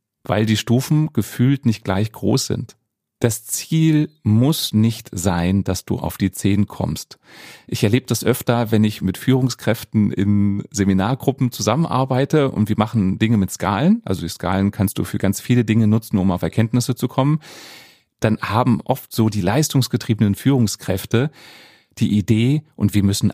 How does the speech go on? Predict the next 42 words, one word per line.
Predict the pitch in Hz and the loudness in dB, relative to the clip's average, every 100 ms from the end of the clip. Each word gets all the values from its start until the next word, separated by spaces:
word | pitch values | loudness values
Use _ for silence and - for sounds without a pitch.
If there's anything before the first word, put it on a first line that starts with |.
| - | 0
alle | 110 110 85 90 _ | 0 0 -2 -8 _
am | - 95 | -6 0
Ende | 107 123 123 127 | 2 4 2 2
auf | - | -2
der | - | -4
Skala | 92 - 87 92 92 | -2 -4 -2 -2 -2
bei | 85 | -4
zehn | - 98 98 | -2 0 2
sein. | 92 92 - | 0 -2 -2
Auch | - 107 - | 0 -2 0
meine | 95 101 | 0 2
Mitarbeiter, | 110 110 92 90 107 | 2 0 -2 0 0
egal | 95 92 104 113 | 0 0 0 2
welche | 110 120 | 2 0
Skala, | 117 - 104 139 | 0 0 2 2
immer | 120 147 156 139 135 | 2 4 4 4 2
ist | - 120 - | 0 -2 -2
die | 113 | -4
zehn | - 104 117 | 0 2 2
das | 92 92 - | 0 -4 -8
Ziel. | - 143 101 - - - - - - _ _ _ - | 0 2 2 0 -14 -20 -20 -20 -20 _ _ _ -2
Das | 107 - - | -2 -2 -6
sagt | - 98 - | -4 -4 -2
erstmal | - 107 - 87 | -2 -2 0 2
nur, | 92 123 170 | 4 4 2
dass | 110 101 | 0 -2
die | 104 | -2
Leistung | 87 113 151 101 90 | 0 0 0 -2 -2
wichtig | 90 - - | -4 -6 -2
ist. | 98 - - - - | -2 -2 -12 -20 -20
Das | - 95 | -8 -4
heißt | 98 113 - | -2 -2 -2
aber | 82 85 | 0 4
nicht, | 110 127 - _ _ | 2 2 -10 _ _
dass | - 92 | -4 -2
das | 98 104 | 0 -2
für | - - - | -2 -4 -2
alle | 92 113 | 2 2
das | 104 95 | 2 -2
Ziel | - 117 123 | -2 0 0
sein | 113 82 78 | 2 0 0
muss. | 78 85 - | -2 -6 -16